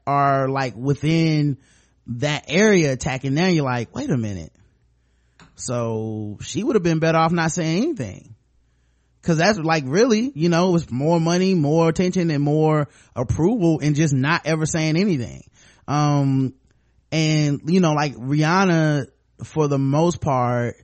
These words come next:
stays out of this kind of shit. Not that she, not that she does, I'm like, she definitely has music about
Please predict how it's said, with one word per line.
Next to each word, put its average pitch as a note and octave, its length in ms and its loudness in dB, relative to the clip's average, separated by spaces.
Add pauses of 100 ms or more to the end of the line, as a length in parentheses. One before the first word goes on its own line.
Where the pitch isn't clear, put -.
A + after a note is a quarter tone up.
(640)
stays D3+ 480 -2
out F3+ 180 2
of D3+ 80 0
this C3 140 -2
kind B2 220 -6
of G#2+ 80 -6
shit. E2+ 240 -10
Not C#3 220 -4
that D#3+ 100 0
she, F#3 360 0
not D3 280 -2
that F#3 80 0
she A3 160 -4
does, A3 360 -2
I'm E3 140 -2
like, E3+ 160 -2
she G#3+ 200 -4
definitely F3+ 400 0
has D#3 200 -2
music D3+ 400 2
about D3 480 0